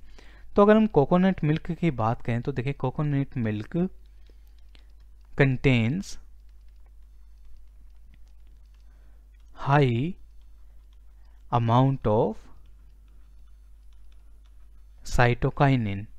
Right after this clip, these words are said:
मतलब कि क्या होता है, देखिए, इसमें high amount of cytokinin होता है। और ये जो देखिए, cytokinin होता है, ये क्या होता है?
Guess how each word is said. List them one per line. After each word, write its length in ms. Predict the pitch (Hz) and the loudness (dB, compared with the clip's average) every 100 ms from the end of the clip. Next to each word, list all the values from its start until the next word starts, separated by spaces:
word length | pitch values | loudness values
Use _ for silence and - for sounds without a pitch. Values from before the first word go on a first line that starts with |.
| - | -12
मतलब 340 | 110 131 156 | -10 0 0
कि 140 | - 151 | 2 0
क्या 180 | - 120 | 0 -2
होता 240 | 113 147 | 0 -2
है, 40 | |
देखिए, 260 | 143 120 143 | -2 0 0
इसमें 300 | 131 165 196 | 0 -2 -2
high 280 | 143 123 127 | 2 2 2
amount 300 | 113 107 110 | 0 -2 -2
of 220 | 196 - | -2 -2
cytokinin 1080 | 113 - 131 107 104 107 147 117 107 170 196 | -2 -2 -4 -4 -4 -6 -2 -2 0 -4 -4
होता 300 | 107 - 101 | -8 -6 -6
है। 120 | 104 - - - - - | -8 -14 -18 -20 -20 -2
और 160 | 208 220 | 6 8
ये 160 | 214 220 | 8 6
जो 120 | 226 | 6
देखिए, 280 | 190 190 226 | 4 4 4
cytokinin 800 | - 113 - 190 120 117 165 | 6 4 4 2 2 4 4
होता 180 | 160 156 | 2 2
है, 60 | 170 | 2
ये 120 | 170 | 2
क्या 180 | - 131 | 0 0
होता 280 | 107 101 | 0 -4
है? 120 | 98 | -6